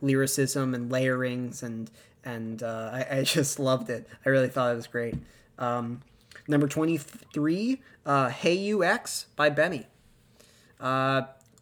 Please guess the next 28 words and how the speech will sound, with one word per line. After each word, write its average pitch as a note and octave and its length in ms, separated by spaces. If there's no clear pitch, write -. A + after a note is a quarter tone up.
you C3+ 140
told D3 200
me D#3 80
to D3+ 60
give D#3 140
it D#3+ 80
another D#3+ 240
chance F#3 300
after F#3 200
the D#3+ 60
first G3 260
listen? C4+ 360
Man, C#3 460
you B2 60
were A#2+ 140
right. A2 260
I D3 140
mean, D3+ 460
like, D#3 460
there F#3+ 140
are D#3 40
so E3+ 380
many C3+ 180
good B2+ 160
songs D3 360
on D3 100
that C3 100
album, B2+ 400